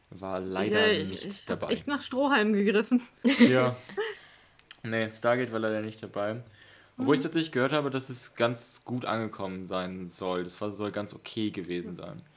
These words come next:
Speaker 1: Ähm, ja.
Speaker 2: Also ich hab da vorher nie drüber nachgedacht, aber ich hab so das Gefühl, das könnte man eigentlich gut umsetzen als Pen and Paper.
Speaker 1: Ja, also das würde ich
Speaker 2: Hm.
Speaker 1: tatsächlich
Speaker 2: Gar
Speaker 1: auch.
Speaker 2: nicht mal so ein uninteressantes Universum dafür, glaub ich.
Speaker 1: Ja,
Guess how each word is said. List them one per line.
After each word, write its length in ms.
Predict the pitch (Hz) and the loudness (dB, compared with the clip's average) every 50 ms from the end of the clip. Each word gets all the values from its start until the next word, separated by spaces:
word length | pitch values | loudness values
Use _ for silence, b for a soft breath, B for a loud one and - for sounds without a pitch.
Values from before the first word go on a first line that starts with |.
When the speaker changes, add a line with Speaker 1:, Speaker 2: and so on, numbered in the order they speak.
| b b b b b b b _ - | b b b b b b b _ -8
Speaker 1:
Ähm, 340 | 95 95 92 92 90 87 90 | -8 -8 -6 -8 -10 -10 -10
ja. 180 | 98 92 90 87 | -8 -8 -8 -4
Speaker 2:
Also 380 | - 220 220 202 240 226 190 - | -4 -4 -2 0 -2 -2 -2 -4
ich 240 | - - - - 262 | -4 -6 -2 0 0
hab 140 | 285 285 - | 0 2 2
da 80 | 277 277 | -2 0
vorher 280 | 277 269 247 294 294 277 | 2 2 2 4 4 4
nie 140 | 285 294 | 2 0
drüber 260 | 240 254 240 240 269 233 | 0 0 2 2 4 4
nachgedacht, 600 | 214 220 269 - - 370 370 392 415 403 403 339 | 4 4 2 4 2 2 4 4 2 2 2 -2
aber 140 | 311 285 330 | 0 2 0
ich 140 | 311 - 311 | 0 0 -2
hab 100 | 285 - | -2 -2
so 100 | - 277 | -4 -2
das 220 | 262 285 285 - | -2 -4 -4 -6
Gefühl, 240 | 285 - - 311 294 | -10 -6 -4 -2 -2
das 140 | 285 294 - | -2 -4 -4
könnte 200 | 285 285 269 269 | -4 -2 -2 0
man 160 | 254 262 226 | 0 0 2
eigentlich 360 | 185 160 202 233 - - - | 2 2 0 -2 -4 -8 -6
gut 160 | - 339 339 - | -4 -2 -2 0
umsetzen 580 | 247 269 254 208 196 190 190 - - 202 175 | 0 0 0 2 0 -2 -2 -4 -6 -4 -2
als 180 | 170 185 190 - | -2 -4 -4 -4
Pen 180 | - 208 196 | -4 -2 -2
and 120 | 190 190 196 | -2 -2 -2
Paper. 340 | 202 190 190 190 196 196 202 | -2 -2 -2 -2 -4 -4 -2
Speaker 1:
Ja, 260 | 113 117 110 101 90 87 90 - - - | 0 2 2 2 0 -2 -8 -14 -18 -10
also 240 | - 107 98 98 101 | -6 -6 -4 -4 -6
das 240 | 95 92 - - - | -6 -8 -10 -12 -12
würde 220 | 95 98 98 107 | -12 -8 -4 -4
ich 60 | - 220 | -2 -2
Speaker 2:
Hm. 60 | 220 | -4
Speaker 1:
tatsächlich 340 | 190 175 101 95 196 185 175 | -4 -4 -4 -6 -6 -8 -10
Speaker 2:
Gar 200 | - 170 202 214 | -6 -2 0 0
Speaker 1:
auch. 40 | 220 | 2
Speaker 2:
nicht 160 | 247 247 - | 0 -2 0
mal 140 | 285 269 240 | -2 -2 0
so 80 | 269 | 0
ein 80 | 285 269 | 0 2
uninteressantes 720 | 247 277 285 302 277 - - 262 - 277 277 262 269 - - | 2 2 2 0 0 -2 -6 -4 0 0 0 0 0 -2 -2
Universum 500 | 247 262 277 247 285 277 254 202 196 190 | -2 0 0 0 0 0 2 2 2 2
dafür, 300 | 196 196 196 - 196 185 | 2 0 0 -2 -4 -4
glaub 240 | 185 196 196 196 220 | -2 -2 -2 -2 -2
ich. 100 | 214 - | -4 -2
Speaker 1:
Ja, 220 | 120 120 110 | -2 -2 -2